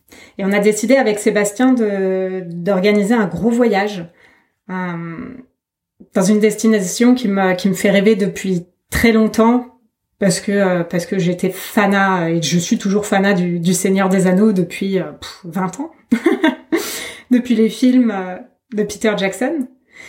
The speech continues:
Et donc en fait, euh, on va partir en Nouvelle-Zélande là pendant plus de six semaines. Euh, je suis jamais partie aussi longtemps de France, et, euh,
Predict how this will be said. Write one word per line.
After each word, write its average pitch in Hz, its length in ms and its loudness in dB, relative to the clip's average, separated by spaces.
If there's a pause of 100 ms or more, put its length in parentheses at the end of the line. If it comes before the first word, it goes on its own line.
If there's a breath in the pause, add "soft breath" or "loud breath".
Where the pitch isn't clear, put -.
(120 loud breath)
Et 214 80 4
donc 233 220 4
en - 80 -4
fait, 311 260 0
euh, 185 540 -2 (240)
on 208 80 -8
va 214 100 2
partir 233 360 0
en 247 80 6
Nouvelle-Zélande 214 720 2
là 202 240 -4
pendant 196 600 -2
plus 254 240 0
de 254 40 -8
six 233 180 -8
semaines. 185 380 -6 (760 soft breath)
Euh, 180 380 -6 (1000)
je - 60 -10
suis 220 100 2
jamais 277 260 4
partie 269 280 0
aussi 247 240 2
longtemps 240 380 6
de 254 80 4
France, - 580 -2 (320)
et, 202 220 4
euh, 180 500 0